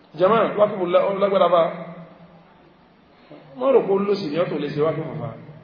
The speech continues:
Ọmọ lè gbàgbé lọ mọ́sálásí wákùú kan mọ̀ ní.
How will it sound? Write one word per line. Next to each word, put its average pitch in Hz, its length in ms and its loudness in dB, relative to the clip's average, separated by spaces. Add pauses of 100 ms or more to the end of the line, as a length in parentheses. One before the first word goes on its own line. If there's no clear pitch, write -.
(960)
Ọmọ 170 200 -2
lè 151 100 -6
gbàgbé 156 280 2
lọ 160 100 4
mọ́sálásí 170 400 0
wákùú 175 320 0
kan 143 100 -6
mọ̀ 131 100 -10
ní. 139 140 -8